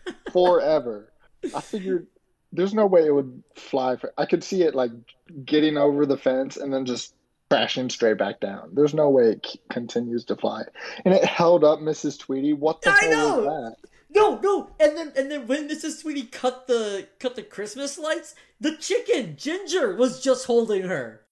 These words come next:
Speaker 1: I know. That
Speaker 2: <laughs>
Speaker 1: Ginger has, like, superhuman strength or super
Speaker 2: She's
Speaker 1: chicken
Speaker 2: <laughs>
Speaker 1: strength.
Speaker 2: I was gonna say super chicken strength.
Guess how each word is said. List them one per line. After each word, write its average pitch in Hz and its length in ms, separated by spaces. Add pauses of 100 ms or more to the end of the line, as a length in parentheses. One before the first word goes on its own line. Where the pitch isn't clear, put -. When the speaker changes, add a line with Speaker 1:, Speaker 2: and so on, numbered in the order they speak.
Speaker 1:
I 214 140
know. 240 300
That 208 280 (200)
Speaker 2:
<laughs> - 280
Speaker 1:
Ginger 208 500
has, 156 340
like, 131 280
superhuman 165 1300
strength 123 560 (120)
or 131 180
super 185 360
Speaker 2:
She's - 60
Speaker 1:
chicken 151 400
Speaker 2:
<laughs> - 20
Speaker 1:
strength. - 320
Speaker 2:
I - 140
was 311 120
gonna 330 180
say 285 260
super 285 440
chicken 233 460
strength. 175 480